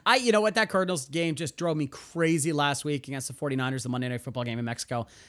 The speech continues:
uh, because I had so many props. And, you know, I, the prop I gave out at L M, uh, at Losing Money W I B is the George Kittle over three and a half. Just barely got there with four receptions, but he had three in the first half. Uh, great, awesome. We had a T D for him. Oh, all this kind of stuff. Great.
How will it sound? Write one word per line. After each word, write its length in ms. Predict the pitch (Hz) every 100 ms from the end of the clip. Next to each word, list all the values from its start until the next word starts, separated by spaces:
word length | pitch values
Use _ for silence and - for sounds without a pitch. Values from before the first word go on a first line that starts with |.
| _
uh, 300 | - 151 143 - - -
because 240 | 180 233
I 80 | 233
had 100 | 208
so 380 | - - 254 262
many 160 | 240
props. 420 | 196 196 202 165 175
And, 140 | 196
you 160 | 220 220
know, 220 | 175 131
I, 120 | -
the 100 | 160
prop 220 | 156 233 202
I 80 |
gave 180 | 165 165
out 260 | 160 143 120 -
at 240 | 127 123
L 140 | 131
M, 220 | 131 120 -
uh, 40 | 117 107 101
at 100 | 120
Losing 220 | 127 117
Money 160 | 113 110
W 240 | 104 101
I 40 |
B 220 | 113 226 - - - -
is 340 | 208 208 151
the 80 | 165
George 240 | 165 170
Kittle 180 | 180 160
over 140 | 147
three 200 | 135 160
and 80 | 147
a 40 | 131
half. 260 | 180 - 156
Just 400 | 113 170 190 143
barely 260 | 202 185
got 220 | 135 123
there 100 | 143
with 120 | 143 127
four 160 | 156
receptions, 400 | 135 175 165 139
but 100 | 123
he 60 | 160
had 100 | 151
three 160 | 185 220
in 60 |
the 60 | 151
first 260 | 156 139
half. 320 | 156 185 113 - _ _
Uh, 260 | - 156 135
great, 280 | 123 226 175
awesome. 280 | 151 135 135
We 60 | 127
had 80 | 110
a 20 |
T 220 | - - 180
D 120 | 190
for 160 | 202
him. 240 | 170 175 175
Oh, 160 | - 247
all 160 | 175 185
this 140 | -
kind 100 | 160
of 40 | 131
stuff. 180 | 131
Great. 200 | - 143